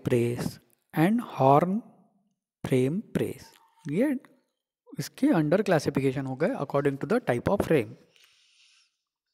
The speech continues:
Now ram, ram driving mechanism, ये डायग्राम में आपको क्लियर होगा। पहला है crank and connecting rod, दूसरा है cam follower,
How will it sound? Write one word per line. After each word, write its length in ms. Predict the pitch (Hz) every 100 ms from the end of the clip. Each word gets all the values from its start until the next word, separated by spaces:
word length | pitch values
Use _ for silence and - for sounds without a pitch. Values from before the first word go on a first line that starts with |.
| - 170
Now 120 | 220
ram, 200 | 180 180 190
ram 260 | 156 156 160
driving 320 | 180 180 185
mechanism, 520 | 180 185 185 180 190 190 - 156
ये 80 |
डायग्राम 320 | 147 143 147 160
में 80 |
आपको 180 | 156 -
क्लियर 260 | - 151 151
होगा। 200 | 151 151
पहला 340 | 151 143 156
है 160 | 165 196
crank 440 | - 156 156 160
and 180 | 190 220
connecting 420 | 160 151 170 175
rod, 200 | 180 196 - - _ _ _ _ _ _ -
दूसरा 280 | 160 190 196
है 260 | 226 277 - - _ -
cam 280 | 233 233 233
follower, 480 | 156 123 110 104